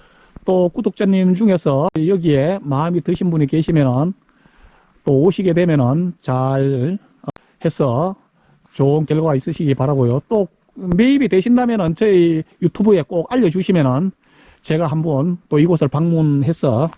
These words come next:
<laughs> 어, 조그만한,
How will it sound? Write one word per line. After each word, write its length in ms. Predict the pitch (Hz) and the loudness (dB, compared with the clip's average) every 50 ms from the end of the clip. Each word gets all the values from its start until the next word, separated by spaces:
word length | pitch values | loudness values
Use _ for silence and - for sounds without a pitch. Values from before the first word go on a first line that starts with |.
| _ _ - - | _ _ -20 -20
<laughs> 1200 | - - - - - - - - - - - - - - - - - - - - - - - - | -20 -8 -8 -8 -8 -6 -14 -14 -14 -14 -14 -14 -14 -16 -14 -16 -16 -14 -14 -14 -14 -14 -6 -4
어, 120 | 151 143 | -4 -4
조그만한, 760 | - - 170 160 170 175 180 175 160 143 139 160 190 208 190 | -2 -4 -2 -2 0 0 0 -2 -2 -2 -2 -2 -2 -2 -4